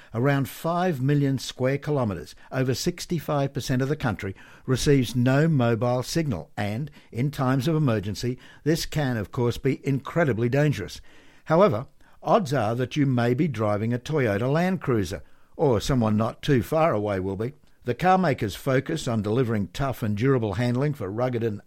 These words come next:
unforgiving environments has made this brand one of rural Australia's most popular four-wheel drives, selling more Land Cruisers per capita than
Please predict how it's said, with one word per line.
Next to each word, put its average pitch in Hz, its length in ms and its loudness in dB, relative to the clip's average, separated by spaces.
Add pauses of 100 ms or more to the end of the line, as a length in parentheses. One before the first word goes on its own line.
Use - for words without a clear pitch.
unforgiving 117 640 -2
environments 113 640 -2 (320)
has 135 120 2
made 131 280 2
this 175 180 2
brand 120 400 2 (220)
one 147 180 4
of 117 140 4
rural 151 340 6
Australia's 117 640 2
most 117 320 0
popular 143 400 -2
four-wheel 117 460 2
drives, 131 460 0 (380)
selling 143 360 4
more 160 200 6
Land 131 300 2
Cruisers 120 340 2
per 113 160 -4
capita 131 460 -2
than 110 200 0